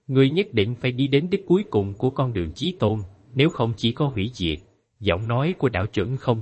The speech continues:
tự chủ được mang theo một chút uy nghiêm riêng của bản thân. Vì vậy mỗi câu nói khi lọt vào tai Tôn Ngộ Không đều khiến hắn ta có cảm giác như bị sét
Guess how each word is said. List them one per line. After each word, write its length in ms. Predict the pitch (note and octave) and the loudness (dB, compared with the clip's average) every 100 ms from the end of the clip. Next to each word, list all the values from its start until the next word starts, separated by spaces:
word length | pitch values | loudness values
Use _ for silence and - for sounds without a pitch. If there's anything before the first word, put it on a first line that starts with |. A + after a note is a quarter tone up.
| - | -2
tự 160 | E2+ - | -4 -2
chủ 300 | E2 D#2 E3+ | -4 -4 -4
được 220 | G#2+ F#2+ | -2 -2
mang 180 | B2 B2+ | -2 -2
theo 160 | B2 B2 | -2 -2
một 200 | G2+ F#2+ | -2 -2
chút 140 | F#3+ F#3+ | -2 0
uy 180 | D3 C3+ | 2 2
nghiêm 200 | C3 B2 | 2 -2
riêng 240 | A2+ A#2+ A2+ | 0 0 0
của 100 | - | -4
bản 220 | F#2 D#2 B2+ | -4 -4 -2
thân. 180 | A2+ G#2+ G2 _ - _ | -2 -2 -8 _ -20 _
Vì 140 | D3 | 2
vậy 300 | B2 A2 G#2 | 4 2 0
mỗi 160 | G#2+ D#3 D#3+ | 0 -2 0
câu 140 | A#2+ | -2
nói 400 | A2 A#2 E3 F#3+ - | -2 -2 -2 -4 -12
khi 180 | - D3+ | 0 2
lọt 240 | A#2 F#2 F#2+ - | 4 2 0 -2
vào 180 | G2 F#2+ | -2 -2
tai 240 | - C3+ | -2 -4
Tôn 320 | C3+ D3 C#3+ | 0 0 0
Ngộ 200 | G#2 F2 | -2 -2
Không 320 | F#2+ - B2+ B2 - _ _ | -2 0 0 -2 -12 _ _
đều 160 | A2+ A2 | 2 2
khiến 180 | - D3 | 2 -2
hắn 180 | C#3+ E3+ | -2 -2
ta 140 | E3+ | -4
có 160 | B2+ E3 | -4 -4
cảm 260 | - G2 C3+ | -4 -4 -2
giác 280 | D#3+ F3 | -2 -2
như 80 | C#3+ | -4
bị 140 | A#2 E2 | -2 -2
sét 220 | - | 0